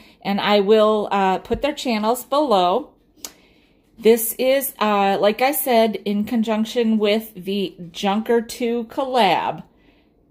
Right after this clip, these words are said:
And, uh, here we go. I'm just gonna show you a little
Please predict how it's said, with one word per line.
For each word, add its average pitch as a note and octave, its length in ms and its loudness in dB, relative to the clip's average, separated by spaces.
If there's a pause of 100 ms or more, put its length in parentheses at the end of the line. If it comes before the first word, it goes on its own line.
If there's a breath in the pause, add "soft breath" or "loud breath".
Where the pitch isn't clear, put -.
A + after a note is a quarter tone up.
(200)
And, F#3+ 520 -2
uh, F3 380 0
here A3 220 0
we A#3 120 2
go. B3+ 200 0
I'm F#3 140 -2
just F#3+ 220 -6
gonna G#3 140 -2
show G#3 240 -4
you G#3+ 400 0
a F#3 300 2
little G3+ 500 -2